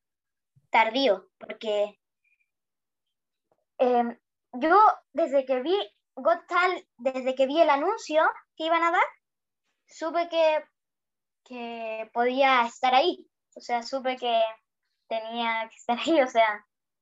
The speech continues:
o sea, supe que de alguna manera podía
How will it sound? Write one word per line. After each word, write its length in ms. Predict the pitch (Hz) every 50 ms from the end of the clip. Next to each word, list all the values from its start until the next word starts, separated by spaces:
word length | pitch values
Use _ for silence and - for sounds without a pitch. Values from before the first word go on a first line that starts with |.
| _ _ _ _ _ _ _ _ _ _ _ _
o 120 | - 240
sea, 240 | 240 - 269 262 269
supe 320 | - - 381 403 392 415
que 80 | 370 370
de 60 | 359
alguna 340 | 330 320 262 381 427 427 427
manera 480 | 415 427 427 415 427 440 453 466 466 466 480 480 - _ _ _ _ _ _ _ _ _ _ _ _ _ _ _ _ _ _ _ _ _
podía 800 | - 262 262 254 294 294 302 294 285 277 269 262 247 233 -